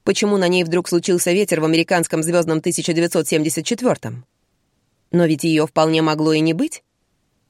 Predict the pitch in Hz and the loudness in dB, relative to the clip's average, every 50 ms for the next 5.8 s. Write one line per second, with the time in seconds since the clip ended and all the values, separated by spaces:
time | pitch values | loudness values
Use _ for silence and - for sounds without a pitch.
0 | _ _ - 190 196 190 - - 165 156 160 165 - 180 175 - 165 156 160 156 | _ _ -2 2 2 2 2 2 0 0 0 0 0 0 0 0 0 0 0 2
1 | 156 185 180 165 156 156 - - 185 - - 160 - 160 156 165 175 175 - 170 | 2 2 2 2 0 0 -2 -4 -4 -4 -4 -4 -2 -2 0 0 0 0 -2 -4
2 | - 147 - - 151 - 170 147 - - 165 160 185 226 262 240 190 151 139 135 | -6 -4 -2 -2 0 0 0 -2 -2 -2 -4 -2 0 0 2 2 2 0 -2 -4
3 | - _ _ _ _ _ - 190 202 208 214 240 254 247 - _ _ _ _ _ | -8 _ _ _ _ _ -2 2 2 2 2 2 0 -2 -6 _ _ _ _ _
4 | _ _ - - 185 202 - - 214 - 190 170 175 - 208 196 175 156 151 180 | _ _ -6 0 0 0 0 0 -2 0 0 0 0 0 0 0 0 2 2 2
5 | 185 175 - - 156 151 151 147 135 139 131 123 - 131 123 | 2 2 0 -2 -2 0 0 0 0 -2 -4 -4 -6 -10 -14